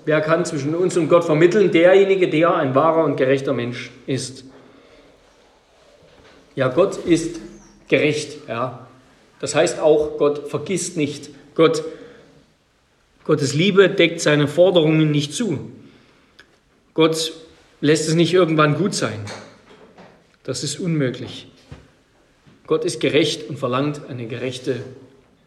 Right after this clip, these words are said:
Bestrafung, eine gerechte Genugtuung. Der Mittler muss zuerst ein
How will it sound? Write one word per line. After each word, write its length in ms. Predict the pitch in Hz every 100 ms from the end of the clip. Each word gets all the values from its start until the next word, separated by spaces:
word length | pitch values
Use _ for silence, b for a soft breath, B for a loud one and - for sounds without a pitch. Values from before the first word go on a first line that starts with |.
| _ _ -
Bestrafung, 680 | - - 147 160 160 151
eine 180 | 143 120
gerechte 420 | 117 120 120 139 120 101
Genugtuung. 680 | 147 170 - - 131 107 101 - - B B B
Der 100 | 143
Mittler 260 | 180 226 202
muss 360 | 175 240 - B B -
zuerst 500 | 175 202 220 - - - - -
ein 300 | 175 147